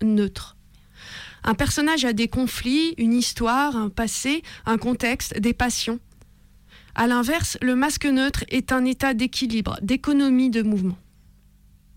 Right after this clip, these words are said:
Il bouge juste, dans l'économie de ses gestes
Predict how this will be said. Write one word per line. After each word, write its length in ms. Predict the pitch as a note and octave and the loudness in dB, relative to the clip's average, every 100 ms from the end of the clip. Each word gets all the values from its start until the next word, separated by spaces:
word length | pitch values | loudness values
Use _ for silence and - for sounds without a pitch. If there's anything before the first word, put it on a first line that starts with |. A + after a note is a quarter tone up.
| - - - - - - - | -20 -20 -20 -20 -20 -12 2
Il 180 | B3+ | 4
bouge 440 | A#3+ A3 D#4+ D#4 C#4 | 4 4 2 2 -2
juste, 600 | - G#3 G3+ G3 - - - | -2 0 0 -2 -6 -10 -4
dans 160 | A3 B3+ | 0 2
l'économie 560 | C4+ D4 C#4+ C#4+ D#4 | 2 2 2 4 2
de 100 | C4+ | 0
ses 180 | - B3 | -2 0
gestes 400 | G3+ G#3+ B3+ - | 0 0 -2 -4